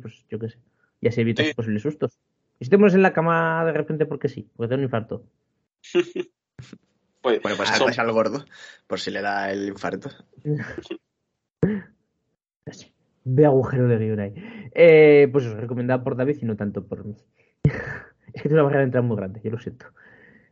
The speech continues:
Speaker 1: Eh, Adri, dale caña.
Speaker 3: Perfecto. Pues yo voy a recomendar, pues, algunas joyitas así de la D S, perdidas,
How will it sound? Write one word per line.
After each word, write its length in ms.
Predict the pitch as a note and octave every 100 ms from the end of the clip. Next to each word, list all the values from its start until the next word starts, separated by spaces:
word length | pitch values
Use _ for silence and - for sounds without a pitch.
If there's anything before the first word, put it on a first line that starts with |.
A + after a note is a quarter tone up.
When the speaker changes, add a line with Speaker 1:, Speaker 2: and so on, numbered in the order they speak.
| -
Speaker 1:
Eh, 840 | D3 C#3+ C#3+ C#3 C3+ C3+ C3 C3 -
Adri, 380 | E3+ D3 B2 -
dale 140 | C#3+
caña. 260 | C#3 A2 A2+ _ _ - _ - - _ _ _ -
Speaker 3:
Perfecto. 420 | F#2+ - - - - - _ - - - - - - - _
Pues 160 | C3+ C3+
yo 80 |
voy 120 | C#3 C3
a 500 | B2 A2 G#2 G#2+ G#2
recomendar, 520 | A2+ A#2+ A2 A2+ A#2
pues, 200 | G#2+ -
algunas 260 | G#2 G#2 G#2
joyitas 360 | G#2+ A2 A2 A2
así 120 | G#2+
de 80 | G2
la 100 | F#2+
D 120 | F#2+
S, 240 | G#2 A2 - - - _ _ _
perdidas, 640 | - A2 G2+ G#2+ - -